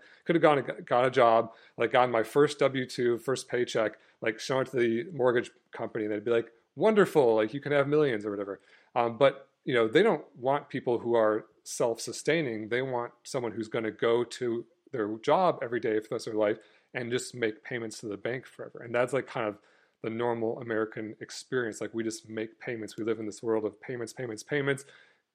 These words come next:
Lease the car, payments, get the house, payments, credit card payments, student loans, payments.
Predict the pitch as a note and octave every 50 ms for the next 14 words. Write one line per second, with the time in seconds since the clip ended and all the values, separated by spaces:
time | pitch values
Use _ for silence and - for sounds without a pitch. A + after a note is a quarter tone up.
0 | _ - - B2 B2 - - - - - - C#3+ C3+ C3 B2+ B2 - - B2+ B2
1 | B2 B2 A#2+ - - B2 - - - - C#3 C3 B2+ B2+ - - - B2+ B2+ A#2+
2 | A#2+ A2 - - C#3 C3 A#2 - - B2 A#2+ B2 - B2 B2+ A#2+ A2+ - - B2+
3 | A2+ B2 C3 C3 C3 B2+ - - C3 B2+ B2 B2+ B2